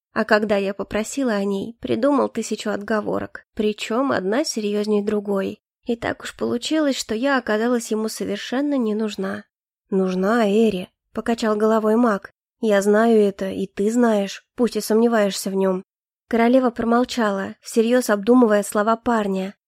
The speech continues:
а потом вдруг как-то обречённо выдохнула и уложила голову ему на плечо. «Может быть», сказала она спустя несколько минут тишины,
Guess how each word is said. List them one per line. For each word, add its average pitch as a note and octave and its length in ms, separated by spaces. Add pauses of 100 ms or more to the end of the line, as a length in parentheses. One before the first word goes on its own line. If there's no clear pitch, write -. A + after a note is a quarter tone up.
а A3+ 80
потом C4 420
вдруг B3 280
как-то A#3 300
обречённо G#3+ 560
выдохнула G#3+ 680 (140)
и A#3 120
уложила A#3+ 480
голову G#3+ 400
ему G#3 200
на G#3+ 100
плечо. G#3 560 (500)
«Может D4 420
быть», A#3 500 (240)
сказала A#3 540
она B3+ 180
спустя C#4 380
несколько A#3 420
минут A3 320
тишины, A3 600